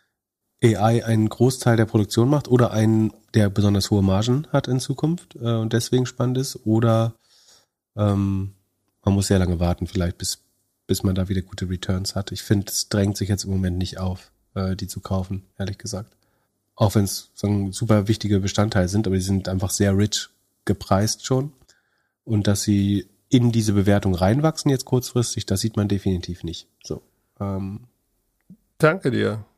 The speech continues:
Speaker 2: Hast du sonst noch irrelevante News für uns?
Speaker 1: Ja, wir packen es in die Shownote, äh, bei, es gibt News bei WeFox, äh, da bekommt, da kommt jetzt sehr offensichtlich Adult Supervision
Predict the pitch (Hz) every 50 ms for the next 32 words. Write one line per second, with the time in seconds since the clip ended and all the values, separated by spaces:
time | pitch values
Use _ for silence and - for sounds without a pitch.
0 | _ _ _ _ _ _ _ _ - 151 147 - 151 135 143 143 160 - - 175
1 | 165 156 - - - _ - 170 156 165 160 151 151 156 160 156 - 175 156 156
2 | 170 175 - - 190 180 190 208 208 - - _ _ _ _ _ _ _ _ _
3 | _ _ _ _ _ _ _ _ 107 101 92 110 117 139 147 143 135 107 110 117
4 | 113 107 - - 135 127 131 131 127 127 127 - 90 107 113 113 107 110 107 107
5 | 107 95 - - 117 107 - 113 117 123 - - 104 95 95 107 123 120 - -
6 | 113 110 - - - - 98 104 104 101 101 101 101 107 110 110 _ - 107 104
7 | 101 104 107 - 104 98 - - 117 104 110 104 101 - - 101 101 101 101 101
8 | - - - 120 110 113 110 101 - - - 107 107 110 110 107 117 107 107 104
9 | - - 113 113 104 95 101 104 107 - - 117 - 101 101 117 120 - 127 123